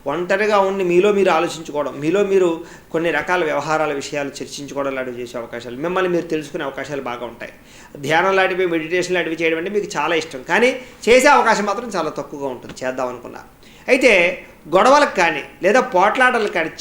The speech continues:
చాలా దూరంగా ఉండడానికి ట్రై చేస్తారు. ఎప్పుడు కూడా అనవసరంగా గొడవలు పెట్టుకోవడం, అనవసరంగా దూషించుకోవడం, "మనకెందుకు వచ్చిందిలే" అని వదిలేస్తారు. కానీ ఏదైనా గొడవ వచ్చిందంటే మాత్రం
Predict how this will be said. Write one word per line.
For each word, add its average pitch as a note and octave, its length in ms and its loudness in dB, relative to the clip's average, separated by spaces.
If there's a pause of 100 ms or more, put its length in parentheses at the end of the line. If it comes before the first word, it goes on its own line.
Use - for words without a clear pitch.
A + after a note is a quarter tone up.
చాలా F#3 260 0
దూరంగా F#3+ 380 0
ఉండడానికి E3+ 440 -4
ట్రై D3 160 -4
చేస్తారు. C3 360 -8
ఎప్పుడు D3+ 360 -4
కూడా G3+ 160 0
అనవసరంగా F3+ 640 -2
గొడవలు D#3+ 340 0
పెట్టుకోవడం, D#3 340 -2
అనవసరంగా D#3 440 -4
దూషించుకోవడం, D3 680 -8 (400)
"మనకెందుకు D#3+ 440 -2
వచ్చిందిలే" E3+ 380 0
అని D#3+ 120 0
వదిలేస్తారు. C#3 460 -6 (100)
కానీ E3+ 440 4 (260)
ఏదైనా A#3 280 6
గొడవ A#3+ 260 6
వచ్చిందంటే G#3 420 0
మాత్రం D3+ 480 -4